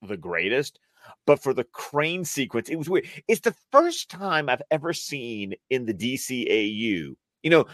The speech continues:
we've seen, like, whole episodes are like, "This episode is gorgeous," or, you know, "This episode." We talked about last week with Holiday Nights how, well, that was different because it was three different segments. And so the animation wasn't consistent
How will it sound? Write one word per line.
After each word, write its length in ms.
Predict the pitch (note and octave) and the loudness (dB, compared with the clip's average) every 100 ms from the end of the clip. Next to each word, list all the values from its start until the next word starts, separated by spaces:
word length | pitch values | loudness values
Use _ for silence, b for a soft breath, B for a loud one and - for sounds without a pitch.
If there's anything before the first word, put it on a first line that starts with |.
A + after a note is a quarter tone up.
| B | B
we've 220 | F3 B3 A#3 | -2 0 -2
seen, 400 | - F#3+ F3 D#3+ | -4 -4 -4 0
like, 220 | C#3 - | 0 -2
whole 340 | - C#3+ C3+ - | 0 8 8 6
episodes 480 | B2+ A#2 - G2+ A2 | 0 0 0 -2 2
are 40 | |
like, 220 | G2+ E2 - | 0 0 0
"This 160 | C#3+ - | 0 0
episode 440 | C3 A2+ - A#2 | -4 -4 0 0
is 100 | G2 | 0
gorgeous," 560 | E2 G2 E2 D2+ C#2 - - | -6 -6 -6 -6 -12 -10 -4
or, 380 | A2 G2+ F2+ - _ _ - | 0 0 -2 -6 _ _ -6
you 80 | G#2+ | -2
know, 100 | G#2+ | 0
"This 180 | A#2 | 2
episode." 260 | B2 G#2 G2 b - | 2 2 -2 b 4
We 160 | D#3 | 4
talked 400 | D#3 E3 G3+ G#3+ | 4 4 4 6
about 480 | G#3 D#3+ D3+ D3+ - _ - | 4 6 4 2 -2 _ -2
last 380 | C3 C3+ C#3 D3 | 2 2 0 -2
week 180 | C#3+ | 0
with 120 | C3+ B2 | 0 0
Holiday 460 | C#3 B2+ C3 C3 | 0 0 2 -2
Nights 480 | D#3 G#3+ G#3+ E3 - | -2 0 0 0 -6
how, 280 | C#3 D#3 E3+ - | -4 0 0 2
well, 140 | F3+ | 2
that 120 | A3 | 2
was 100 | F3+ | 0
different 340 | B2 A#3+ G3 D3 | 2 2 2 -6
because 240 | D3+ D3 | -2 -2
it 80 | D#3+ | -2
was 120 | - | -6
three 400 | - C3 B2+ D#3 | -8 -6 -2 -2
different 340 | C3 C3 A2+ - | -4 -6 -8 -8
segments. 840 | - A#3 A3 D3 A2+ G#2+ - - _ _ _ _ | -2 0 0 -2 -6 -8 -12 -18 _ _ _ _
And 200 | C#3 D3 | -4 -4
so 480 | B2+ - D3+ C#3+ C#3 | -4 2 6 6 4
the 280 | C3 D3 D#3 | 2 0 0
animation 640 | D3+ C#3+ D#3 D#3 - C3+ | 0 0 -2 -2 -6 -6
wasn't 360 | B2+ B2 A#2 A#2 | -2 -2 -2 -8
consistent 1040 | - A2 - - C3 - - A2 - - | -12 -10 -6 -2 0 0 -2 -2 -4 -16